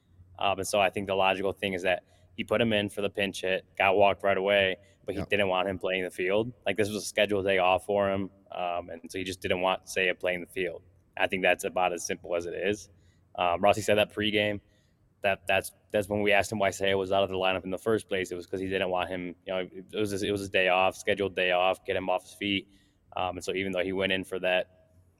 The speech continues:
Speaker 1: ultimately a, a intentional walk, that was all that he was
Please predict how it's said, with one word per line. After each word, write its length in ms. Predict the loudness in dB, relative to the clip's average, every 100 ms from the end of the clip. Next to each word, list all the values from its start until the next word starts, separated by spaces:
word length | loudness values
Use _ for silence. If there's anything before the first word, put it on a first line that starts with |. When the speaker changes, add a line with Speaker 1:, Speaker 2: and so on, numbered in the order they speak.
| -6
Speaker 1:
ultimately 560 | -4 -4 -4 -4 -2 -2
a, 140 | -2 -2
a 200 | -2 -2 -4
intentional 480 | -4 -4 -4 -2 2
walk, 320 | 4 4 2 -6 _ _ _ 0
that 140 | 0
was 160 | 0 2
all 280 | 4 4 2
that 120 | -2
he 100 | -4
was 280 | -8 -10